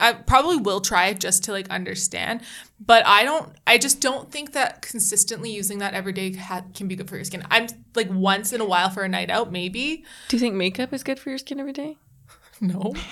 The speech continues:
Speaker 1: <laughs> but why do I wanna add sticky ass hairspray to that?
Speaker 2: <laughs> I mean, it's sitting on top
Speaker 1: It's
Speaker 2: of your
Speaker 1: also
Speaker 2: makeup. It's not actually penetrating your face.
Speaker 1: Okay, dermatologist Jackie.
Speaker 2: I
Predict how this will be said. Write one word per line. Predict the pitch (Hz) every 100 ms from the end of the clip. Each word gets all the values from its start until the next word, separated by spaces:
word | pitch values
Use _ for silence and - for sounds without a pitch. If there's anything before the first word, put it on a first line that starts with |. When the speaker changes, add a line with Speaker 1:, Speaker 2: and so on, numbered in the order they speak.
| -
Speaker 1:
<laughs> | - - 392 -
but | 220 190
why | 185
do | 214
I | 226
wanna | 226 226
add | 220 208 202
sticky | - 220 - 214
ass | 214 226
hairspray | 226 247 277 - - 202
to | 359
that? | 262 - - - - - - -
Speaker 2:
<laughs> | 294 - - -
I | 233
mean, | 247
it's | 214 -
sitting | - 233 277
on | 214
top | 208
Speaker 1:
It's | 262
Speaker 2:
of | 262 254
your | 214
Speaker 1:
also | 196
Speaker 2:
makeup. | 196 214
It's | 202
not | -
actually | 170 175 - 196
penetrating | 208 185 185 202
your | 180
face. | - - - _ _ _ _ _ _ _ -
Speaker 1:
Okay, | 202 220
dermatologist | 185 180 175 185 185 180 -
Jackie. | -
Speaker 2:
I | -